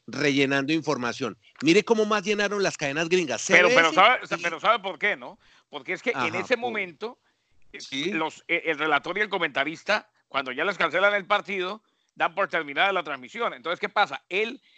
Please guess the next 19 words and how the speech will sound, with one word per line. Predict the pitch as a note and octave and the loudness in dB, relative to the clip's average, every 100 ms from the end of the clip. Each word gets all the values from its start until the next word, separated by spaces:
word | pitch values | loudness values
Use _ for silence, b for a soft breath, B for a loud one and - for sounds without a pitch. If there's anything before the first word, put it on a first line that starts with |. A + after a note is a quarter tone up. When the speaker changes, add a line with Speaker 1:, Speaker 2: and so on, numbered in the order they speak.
| b | b
Speaker 2:
generalmente | - F#3 E3+ F#3+ A3 G#3+ G#3+ | -8 -2 2 2 2 -4 -2
hace | A3 | -2
el | |
Sports | F#3+ - F3+ | -2 -4 -6
Center | G#3 G3+ F#3+ | -6 -6 -4
de | E3 | -2
la | C#3 | -2
medianoche | F3 G3+ G3 E3+ - G3+ A#3 _ _ _ | -2 -4 -4 -6 -8 -16 -18 _ _ _
después | C3 E3+ - - G#3+ A3+ | -4 -2 -2 -2 2 4
de | G#3+ | 4
ese | G#3+ | 2
último | A3+ A#3+ G3 | 0 -2 -2
Speaker 1:
Ujú. | C#3+ | 0
Speaker 2:
partido | D3 G3 G3+ | -2 -2 -2
de | F#3 | 4
la | D3 | 4
N | D#3+ F3+ | 2 2
B | G#3 | 4
A | A3 - | 4 4